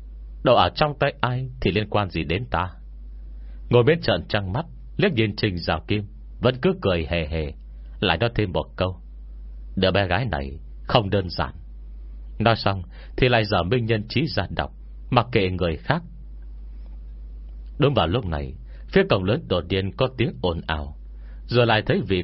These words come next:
quản gia vừa đi ra ngoài, dẫn người đi theo một vị thái giám chạy vào trong sảnh. Mọi người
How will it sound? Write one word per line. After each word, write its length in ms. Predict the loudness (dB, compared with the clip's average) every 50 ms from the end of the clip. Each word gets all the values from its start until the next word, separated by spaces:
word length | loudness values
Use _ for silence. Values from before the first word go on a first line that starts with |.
| 2
quản 220 | 0 0 0 0 0
gia 220 | -2 -2 -2 -2
vừa 220 | -2 0 0 0
đi 180 | 2 2 0 -2
ra 180 | 0 0 -2 -2
ngoài, 380 | -2 -2 -2 -2 -2 -4 -6 -10 -12 -14 -14 -14 -14 -12 -12 -12 -8
dẫn 260 | 2 2 4 4 4
người 240 | 4 4 4 4 2 2
đi 100 | 2 0 0 2
theo 160 | 2 0 2
một 180 | 2 0 0 0 0 0
vị 160 | 0 0 0 0 0
thái 200 | 0 0 0 -2
giám 340 | -2 -2 -2 -2 -2 -4 -6 -6
chạy 180 | 0 2 2 2
vào 220 | 4 2 2 2
trong 260 | 0 0 0 0 0 0
sảnh. 320 | 0 -2 -4 -4 -4 -10 -12 -14 -14 -14 -14 -14 -14 -14 -14 -14 -14 -14 -12 -12 -12 -12 -12 -12 -14 -12 -12 -12 -12 -4 4
Mọi 160 | 4 4 6
người 260 | 6 6 4 4 4